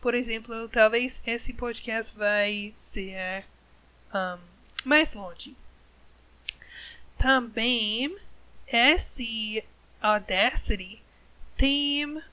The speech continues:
coisas para editar mais. Editar. No Anchor você pode editar, mas é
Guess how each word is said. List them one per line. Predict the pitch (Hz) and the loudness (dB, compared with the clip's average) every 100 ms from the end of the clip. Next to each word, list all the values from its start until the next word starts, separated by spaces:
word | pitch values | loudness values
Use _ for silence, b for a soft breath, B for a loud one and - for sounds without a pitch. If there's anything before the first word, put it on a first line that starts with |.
| - - | -12 -2
coisas | 247 233 247 233 | -2 0 -4 -4
para | - 226 220 - | -2 -2 -2 -2
editar | 214 214 208 - 202 196 | 0 0 -2 0 0 0
mais. | 190 175 - - - - - - - - | -4 -14 -14 -12 -8 -8 -10 -18 -20 -16
Editar. | 208 185 196 - 190 214 b b b b b 247 | -14 -12 -12 -6 -6 -6 b b b b b 0
No | 262 | 2
Anchor | 240 226 240 427 | 2 -2 0 2
você | 403 - 339 | 4 4 2
pode | - 214 277 262 | 2 0 0 -2
editar, | 240 247 233 202 240 339 | -2 -6 2 4 4 4
mas | 311 294 285 - - - - - - - - - | 2 0 0 -4 -6 -18 -20 -20 -20 -20 -20 0
é | 254 262 262 262 262 262 269 269 | 4 6 4 2 2 2 2 0